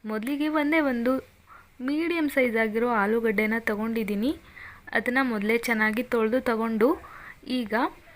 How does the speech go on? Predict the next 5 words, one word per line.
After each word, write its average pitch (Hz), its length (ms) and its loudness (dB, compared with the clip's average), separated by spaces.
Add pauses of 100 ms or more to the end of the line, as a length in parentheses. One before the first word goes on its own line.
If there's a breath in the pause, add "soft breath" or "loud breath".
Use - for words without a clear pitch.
ಮೇಲ್ಗಡೆ 311 480 6
ಇರುವಂತಹ 247 460 4
ಸಿಪ್ಪೆನ 226 520 -4
ತೆಗೆದು 220 560 -2 (180)
ತಗೊಳ್ತೀನಿ. 208 760 0